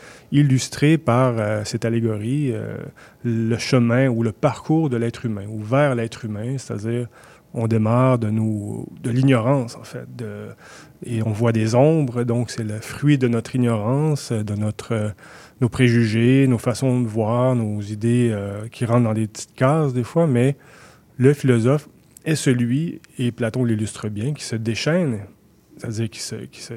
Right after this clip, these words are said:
libère de cette, euh, ignorance, et à travers un parcours, il n'atteint pas comme ça la sagesse, c'est-à-dire il ne devient pas un grand sage à partir du moment où il se libère, c'est plutôt,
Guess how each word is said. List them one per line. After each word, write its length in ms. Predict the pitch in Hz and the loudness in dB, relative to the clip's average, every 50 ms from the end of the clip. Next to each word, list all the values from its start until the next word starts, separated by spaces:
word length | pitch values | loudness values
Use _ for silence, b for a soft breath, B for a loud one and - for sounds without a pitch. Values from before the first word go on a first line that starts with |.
| 113 131 | -10 -6
libère 640 | 131 117 131 135 117 123 123 151 175 170 143 123 | -2 0 0 2 2 4 2 2 2 2 0 -2
de 100 | 113 107 | -2 -4
cette, 400 | - - - 127 127 - - - | -6 -4 -4 -4 -4 -4 -8 -10
euh, 200 | 117 113 113 110 - - - - | -8 -8 -8 -10 -12 -12 -8 -4
ignorance, 640 | 147 123 120 120 110 107 101 104 127 175 180 165 - B B B B B B B B B B B B | 0 2 2 2 2 0 -2 -2 -2 -4 -4 -6 -10 B B B B B B B B B B B B
et 120 | 139 135 | 4 4
à 80 | 135 117 | 4 4
travers 420 | - - 123 120 135 151 151 127 | 4 2 4 6 6 6 6 6
un 220 | 123 117 110 110 107 | 4 4 2 2 0
parcours, 520 | - - 127 - - - - 165 202 180 | 0 0 0 0 -2 0 2 2 2 4
il 200 | 131 117 117 113 | 2 2 2 2
n'atteint 320 | 113 110 - - 120 110 | 0 0 0 0 -2 0
pas 200 | 107 - 160 151 | 2 2 2 0
comme 280 | 143 - - 127 110 107 | 0 0 -2 -2 -2 -2
ça 180 | - - 151 139 | -2 -2 0 0
la 140 | 117 104 | 0 -2
sagesse, 400 | - - 107 104 104 135 147 131 | -4 -6 -6 -4 -2 -2 -2 -2
c'est-à-dire 260 | - - 110 101 117 113 | -4 -8 -8 -6 -4 -4
il 140 | 110 113 | -2 -2
ne 100 | 110 110 | -2 0
devient 280 | 110 110 113 110 117 110 - | 0 0 0 0 -2 -2 -2
pas 80 | 147 | -2
un 120 | 139 117 110 | -2 -2 -2
grand 220 | 107 113 107 104 | -4 -6 -6 -6
sage 300 | 101 - 143 143 147 135 | -4 0 2 2 2 2
à 60 | 120 | 0
partir 340 | 110 113 101 - - 135 123 | -2 -4 -8 -4 0 0 0
du 80 | 107 110 | 0 0
moment 340 | 110 104 101 107 127 143 139 | -2 -2 -2 -2 -2 0 0
où 120 | 117 110 | 0 0
il 100 | 107 104 | -2 -2
se 140 | - - 113 | -4 -6 -6
libère, 400 | 104 110 113 107 117 151 160 139 | -6 -4 -4 -4 -2 -2 -2 -4
c'est 100 | - 117 | -4 -4
plutôt, 380 | - 120 107 - 151 160 165 | -4 -4 -2 2 2 0 0